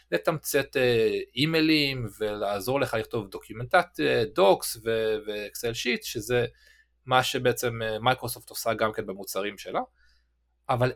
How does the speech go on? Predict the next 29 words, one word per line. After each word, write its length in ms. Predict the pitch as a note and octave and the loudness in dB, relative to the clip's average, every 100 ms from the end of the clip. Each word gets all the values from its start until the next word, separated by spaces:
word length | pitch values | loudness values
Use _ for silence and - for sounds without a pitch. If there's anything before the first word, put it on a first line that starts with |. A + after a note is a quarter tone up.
| - | 2
אין 200 | G#3 A#3+ | 2 2
לה 140 | A#3+ | 0
את 120 | F#3 | 0
החלק 440 | - - F3+ F#3 C3+ | -4 0 2 2 2
ה-, 440 | A2+ G#2+ G#2 G2+ - _ _ - - _ | 4 4 2 -2 -6 _ _ -18 -18 _
כאילו 260 | - F#3+ G#3 | 0 4 4
מעבדתי 720 | B2+ A2+ G#2 G#2+ F#2+ - G#3+ | 4 4 4 2 -2 2 4
הזה, 320 | D3+ F#2 F2+ | 6 4 -6
שיותר 680 | - A2+ - - G2 D#3+ F3 E3+ _ | -8 -10 -8 -8 -4 2 2 0 _
פונה 560 | B2+ A#2 B2 C#3+ D3 D3 - | -6 -4 0 2 2 0 -6
למפתחים, 920 | A#2+ G#2+ A2+ A2+ - - - D3+ - _ _ _ _ _ _ | -10 -6 -4 -4 -8 -10 -2 -2 -2 _ _ _ _ _ _
שזה 360 | - G#2 C#3+ | -10 -2 2
מה 220 | F3+ E3 F3+ | 4 4 2
שכן 440 | - C3+ - A#3 | 0 -4 0 0
יש 440 | B2+ G#2+ A2 - - - | 0 -2 -2 -6 -8 -8
ל-open 440 | A2+ G#2+ B2+ B2 | -6 -2 -2 -2
A 300 | A2+ A2 G#2+ | -2 -2 -2
I 40 | G2+ | -2
ומייקרוסופט, 600 | G#2 F3+ G#3 B2 A#2 A#2+ | 0 2 2 -4 -4 -4
בדיוק 280 | G#2+ - B2+ | -8 -8 -8
את 100 | - | -6
החלק 320 | A#2 B2 A#2+ | -4 -2 0
הזה 140 | A#2 A2 G#2+ | 0 -2 0
היותר 400 | A2 G#2 A#2 A#2 - - | 0 0 -2 -4 -4 -6
open 260 | C3+ B2 A#2+ | -4 0 0
A 320 | F#2+ A2 A2 | 2 2 4
I, 180 | B2 F#2+ D#2+ _ _ - _ _ | 4 2 -4 _ _ -20 _ _
זאת 80 | - | -10
אומרת, 260 | G2 G2 | -6 -6